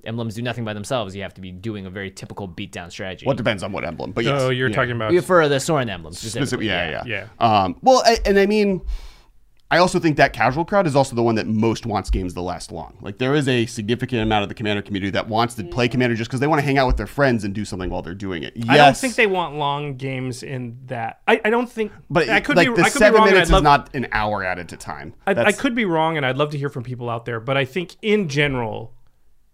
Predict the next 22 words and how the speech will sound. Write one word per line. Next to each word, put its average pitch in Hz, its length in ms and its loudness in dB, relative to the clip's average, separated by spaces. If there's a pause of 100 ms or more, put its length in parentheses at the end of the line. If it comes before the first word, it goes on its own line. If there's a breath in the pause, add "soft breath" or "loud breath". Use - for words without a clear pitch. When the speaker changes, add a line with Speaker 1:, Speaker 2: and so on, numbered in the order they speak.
(140)
Speaker 3:
anybody 175 340 2
that 147 160 -4
plays 139 320 -4
Commander 120 640 -6
a 123 80 -8
little 131 240 -4
bit 107 340 -10 (1000)
would 139 240 0
agree 127 420 -4
that 107 440 -2 (460)
the 135 180 -2
length 135 400 -4
of 117 180 -2
gameplay 127 560 -4
is 127 180 -6
a 117 60 -6
little 131 260 0
bit 120 120 -2
on 110 140 -4
the 101 80 -8
high 101 240 -6
side. - 260 -18